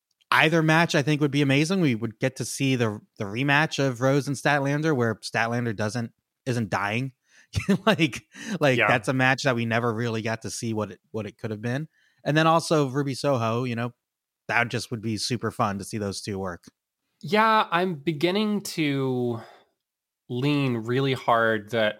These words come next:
Speaker 2: Ruby Soho needs to win this tournament and be the inaugural champion. I just think it makes the most sense. And, um, I, I, I think that's the thing I'm most interested in seeing.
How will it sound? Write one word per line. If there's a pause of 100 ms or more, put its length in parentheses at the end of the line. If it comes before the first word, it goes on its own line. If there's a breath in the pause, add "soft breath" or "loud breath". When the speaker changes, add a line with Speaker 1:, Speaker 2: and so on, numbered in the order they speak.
Speaker 2:
Ruby
Soho
needs
to
win
this
tournament
and
be
the
inaugural
champion.
I
just
think
it
makes
the
most
sense. (540 loud breath)
And, (280)
um, (280)
I,
I, (200)
I
think
that's
the
thing
I'm
most
interested
in
seeing.